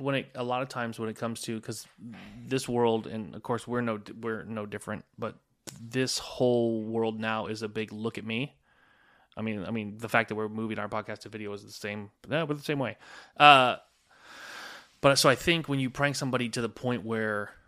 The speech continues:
how they look's changed, like in your, in that case, his shirt was ruined, then yeah, he's like, "I gotta walk around with a wet shirt." Mm. Fuck. Yeah, you know what I'm saying? Like, I think,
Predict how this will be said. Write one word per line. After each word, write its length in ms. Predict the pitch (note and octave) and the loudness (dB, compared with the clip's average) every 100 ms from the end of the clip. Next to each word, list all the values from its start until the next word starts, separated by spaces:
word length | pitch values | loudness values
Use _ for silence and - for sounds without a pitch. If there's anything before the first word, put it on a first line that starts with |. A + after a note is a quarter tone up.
| _ _ _ _ _ - - - - - - _ _ _ | _ _ _ _ _ -20 -20 -18 -18 -20 -20 _ _ _
how 360 | - - - A#2+ | -14 -6 0 0
they 140 | A#2 | 0
look's 440 | G#2+ G#2+ A#2+ - - | -2 -4 -8 -10 -8
changed, 340 | - C3+ D3 | -6 -4 -2
like 140 | A#2+ A2+ | -2 -2
in 100 | G#2+ | 0
your, 180 | A2+ A2+ | 0 0
in 140 | B2 | -2
that 180 | A2+ G#2+ | 0 -2
case, 460 | - A2 G#2 - - | -2 -4 -4 -12 -8
his 160 | A#2+ G#2+ | -6 -2
shirt 220 | - A2 | 0 0
was 120 | A2+ | 4
ruined, 280 | B2+ C#3 D#3+ _ _ _ _ _ _ _ - _ _ | 6 4 2 _ _ _ _ _ _ _ -20 _ _
then 140 | - A2 | -4 0
yeah, 180 | A2 G2 | 0 -2
he's 140 | A2 | -4
like, 180 | G#2 - _ _ _ _ _ _ _ _ _ _ - - | -6 -8 _ _ _ _ _ _ _ _ _ _ -14 -8
"I 100 | A2+ | -6
gotta 120 | G#2 | -4
walk 140 | G#2+ | -4
around 160 | A2 G#2+ | -4 -4
with 80 | A2 | -4
a 40 | |
wet 180 | A2+ G#2 | -4 -2
shirt." 340 | - G3 F#3+ - _ _ _ _ _ _ _ - | 0 0 -2 -10 _ _ _ _ _ _ _ -4
Mm. 200 | F3 A#2 - _ _ _ _ _ _ _ _ _ _ - | -4 -4 -10 _ _ _ _ _ _ _ _ _ _ -2
Fuck. 260 | - - - - - | -2 -4 -20 -20 -8
Yeah, 240 | D3 G#2+ - | -6 -4 0
you 120 | C3+ | 4
know 60 | |
what 40 | C#3 | 4
I'm 60 | C3 | 6
saying? 320 | C3 C#3 B2 | 4 4 2
Like, 160 | A2+ | 2
I 60 | A2+ | 2
think, 340 | - C3+ C3+ | 0 0 0